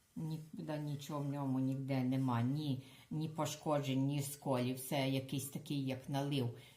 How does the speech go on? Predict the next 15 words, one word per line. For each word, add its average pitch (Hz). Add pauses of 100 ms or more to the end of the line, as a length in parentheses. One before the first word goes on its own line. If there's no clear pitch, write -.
е, 262
ну, 208
чуть-чуточку -
там 139
якесь 131
таке, 123
воно 131
як, 123 (640)
як 123
ніби, 123 (800)
ніби 147
налите, 151 (760)
а 135
може 147
чуть 147